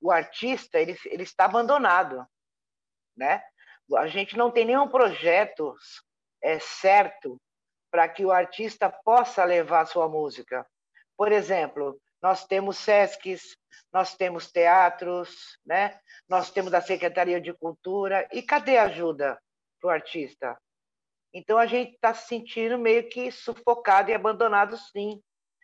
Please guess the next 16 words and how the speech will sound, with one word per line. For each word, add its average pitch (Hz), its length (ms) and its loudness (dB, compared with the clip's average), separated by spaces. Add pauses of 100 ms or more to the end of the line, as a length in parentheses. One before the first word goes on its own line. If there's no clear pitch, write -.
(300)
Não 233 140 2
podendo 214 440 2
fazer 196 300 2
shows 190 300 -2
na 180 120 0
ca-, 170 200 2
nas 160 240 -4
casas, 226 420 4
lógico, 175 500 2
com 175 80 -2
essa 170 140 -2
pandemia 180 540 -6
não 214 120 -8
tem 214 280 -4
como, 139 340 0
né? 143 180 -6